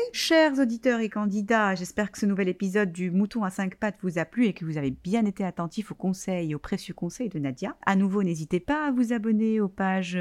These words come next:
Instagram de Gentis qui donnent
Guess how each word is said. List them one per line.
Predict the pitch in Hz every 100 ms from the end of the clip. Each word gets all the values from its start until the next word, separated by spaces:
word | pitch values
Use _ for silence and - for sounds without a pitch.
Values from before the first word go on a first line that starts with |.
| 180
Instagram | - 180 - 185 180 196 190
de | 180 170
Gentis | 170 165 - 190 180 - 147 - - -
qui | - 220
donnent | 208 190 165